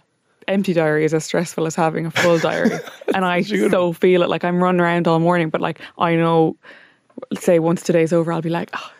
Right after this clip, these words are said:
Speaker 1: good productive day."
Speaker 2: Good
Speaker 1: You know what I
Speaker 2: day,
Speaker 1: mean?
Speaker 2: yeah.
Speaker 1: I'll feel great after it, like, you
Speaker 2: That's
Speaker 1: know?
Speaker 2: a good one. I'm gonna steal that off you, yeah. <laughs> Empty diary is good as a full diary, yeah.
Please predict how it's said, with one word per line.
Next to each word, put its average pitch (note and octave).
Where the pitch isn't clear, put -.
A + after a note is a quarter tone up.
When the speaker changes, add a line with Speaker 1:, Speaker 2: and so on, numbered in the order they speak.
Speaker 1:
good G3
productive -
day." -
Speaker 2:
Good D#3+
Speaker 1:
You B3
know B3
what B3+
I C4
Speaker 2:
day, C#4+
Speaker 1:
mean? C#4
Speaker 2:
yeah. A3
Speaker 1:
I'll A3+
feel A3
great G3
after E3+
it, -
like, -
you A3+
Speaker 2:
That's G3
Speaker 1:
know? F3+
Speaker 2:
a A#3+
good B3+
one. E3+
I'm D3
gonna F3+
steal E3+
that C#3+
off D3
you, C#3+
yeah. E3
<laughs> -
Empty C#3
diary C3
is A2+
good A#2+
as A2+
a A2+
full A#2
diary, G#2
yeah. A2+